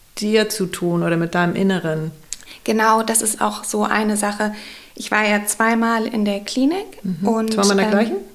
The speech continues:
Speaker 2: nee.
Speaker 1: Mhm.
Speaker 2: Ähm, das erste Mal in Harburg, das zweite Mal in Rissen. Und was ich aber nie gelernt habe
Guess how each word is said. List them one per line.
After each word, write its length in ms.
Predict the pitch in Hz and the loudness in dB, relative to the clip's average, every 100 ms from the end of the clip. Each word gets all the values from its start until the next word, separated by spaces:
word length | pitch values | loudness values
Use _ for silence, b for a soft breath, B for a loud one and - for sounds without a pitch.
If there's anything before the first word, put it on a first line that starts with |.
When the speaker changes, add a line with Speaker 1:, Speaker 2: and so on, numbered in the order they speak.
| - | -6
Speaker 2:
nee. 280 | - 208 - - | 0 0 -2 -6
Speaker 1:
Mhm. 360 | 180 170 196 214 - | -4 -2 -2 -4 -6
Speaker 2:
Ähm, 300 | 208 202 202 | -4 -2 -4
das 120 | 208 - | -6 -4
erste 300 | 202 208 214 | -4 -4 -6
Mal 120 | 202 | -4
in 180 | 208 208 | -4 -4
Harburg, 260 | 208 208 | -4 -4
das 120 | 208 208 | -6 -8
zweite 280 | - 196 214 | -8 -8 -6
Mal 120 | 208 | -4
in 120 | 208 | -4
Rissen. 340 | 226 262 302 285 B B B B B B - - | -2 -2 0 -2 B B B B B B -20 -8
Und 640 | - 220 220 226 226 226 - - | -2 0 2 0 0 -2 -4 -4
was 360 | 196 220 233 - | 2 2 2 -4
ich 160 | - | -4
aber 140 | - 226 | -2 0
nie 160 | 233 | 2
gelernt 440 | 233 226 226 226 226 | 2 2 0 -2 -2
habe 520 | 220 220 214 214 | -2 -2 -2 -2